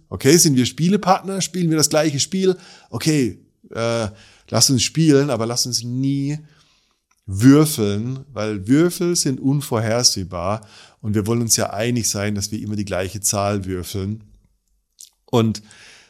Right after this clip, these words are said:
das ist die letzte Stufe von diesen restriktiven, von diesen defizitorientierten,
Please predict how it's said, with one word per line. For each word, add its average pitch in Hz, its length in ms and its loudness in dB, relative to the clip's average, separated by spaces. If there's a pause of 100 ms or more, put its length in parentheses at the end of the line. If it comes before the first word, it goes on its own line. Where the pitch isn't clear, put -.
(240)
das 143 180 4
ist 170 160 2
die 156 60 2
letzte 175 360 4
Stufe 170 640 -2 (880)
von 120 280 0
diesen 117 400 0
restriktiven, 127 1200 0
von 110 220 -8
diesen 104 420 -2
defizitorientierten, 117 1900 -4